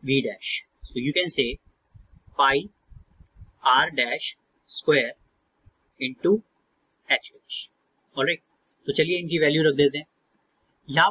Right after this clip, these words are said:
पर जो R डैश है, ये मैं आपको यहाँ पे एक्सप्लेन नहीं कर पाया या भूल गया। देखिए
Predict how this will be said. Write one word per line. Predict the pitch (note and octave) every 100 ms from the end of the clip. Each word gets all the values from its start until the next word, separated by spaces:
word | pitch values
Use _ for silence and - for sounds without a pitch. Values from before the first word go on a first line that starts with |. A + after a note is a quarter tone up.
| A3+
पर | B3+ A#3+ - _ - G3
जो | A3+ A#3+ - E3
R | F3
डैश | F#3+ E3+ -
है, | A2 _ _ D3+
ये | C#3
मैं | D#3 E3+ E3+ E3+ C#3+
आपको | C#3 F3
यहाँ | E3+
पे | E3
एक्सप्लेन | - - E3 F3+ E3+ D3+
नहीं | D3 E3
कर | C#3+ C#3
पाया | C3 D3 D#3
या | C#3+
भूल | - - _ _ - - E3
गया। | C#3 B2+ - - _ _ _
देखिए | D#3 C#3